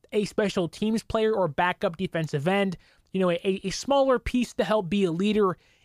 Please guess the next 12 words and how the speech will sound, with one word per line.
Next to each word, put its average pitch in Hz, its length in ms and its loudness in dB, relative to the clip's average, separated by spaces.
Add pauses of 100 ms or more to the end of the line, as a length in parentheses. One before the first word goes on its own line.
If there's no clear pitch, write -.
in 208 140 -2
the 151 100 -2
locker 208 340 0
room. 226 340 0 (340)
But 208 100 2
I 240 80 4
can 214 160 -4 (120)
easily 247 480 -2
see 226 220 0
Al-Shaair 202 520 2
and 170 120 0
Moseley 175 540 2